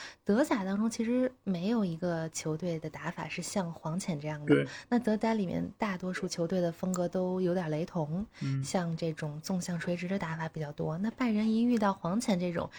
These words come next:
Speaker 1: 人家防守非常缜密，
Speaker 2: 对。
Speaker 1: 打法又特别耐心，
Speaker 2: 嗯。
Speaker 1: 遇到这种球队，那他就遇到麻烦了。所以我觉得，因为像拜仁在德甲里没有遇到这种球队的话，那他们就没有练，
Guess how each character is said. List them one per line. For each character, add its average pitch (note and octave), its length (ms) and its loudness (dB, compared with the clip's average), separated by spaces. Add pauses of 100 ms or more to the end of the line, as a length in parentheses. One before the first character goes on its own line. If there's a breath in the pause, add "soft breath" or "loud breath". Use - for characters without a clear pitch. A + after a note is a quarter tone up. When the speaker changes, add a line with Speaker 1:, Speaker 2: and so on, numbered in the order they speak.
(140 loud breath)
Speaker 1:
人 F3+ 120 2
家 C4 120 6
防 F#3+ 240 4
守 - 160 2
非 - 160 -4
常 E3 200 -6
缜 - 100 -2 (100)
密， E3 140 -6
Speaker 2:
对。 D3 140 10
Speaker 1:
打 C#3 120 8
法 F#3+ 80 4
又 F3 120 2
特 - 160 0
别 F3 100 4
耐 E3+ 220 0
心， F3 340 -2
Speaker 2:
嗯。 D3 220 4
Speaker 1:
遇 - 40 8
到 C4 140 8
这 C#4+ 80 6
种 G#3+ 140 6
球 E3+ 240 0
队， F#3+ 200 4
那 F#3 140 2
他 - 180 -6
就 F3 300 -4
遇 E3+ 80 -6
到 D3+ 160 -8
麻 D#3+ 160 -10
烦 F3 180 -6
了。 F#3+ 220 -8 (480 loud breath)
所 G#3 140 4
以 A3+ 40 8
我 G#3+ 120 6
觉 F#3+ 160 4
得， G3 320 4 (140)
因 A3 160 4
为 A3 260 4 (140)
像 B3 220 4
拜 B3+ 120 6
仁 G#3+ 160 6
在 A#3+ 120 6
德 G3 180 4
甲 A#3 200 4
里 F#3 300 2 (140)
没 F#3 220 4
有 B3 120 8
遇 G#3+ 80 8
到 F#3 160 6
这 F3+ 80 2
种 E3 160 2
球 D#3+ 220 0
队 F3 160 4
的 F3 80 2
话， E3+ 80 -2
那 G3 100 2
他 G#3+ 140 2
们 C#4+ 80 2
就 B3 80 4
没 G#3 80 6
有 A#3 80 4
练， A3+ 260 4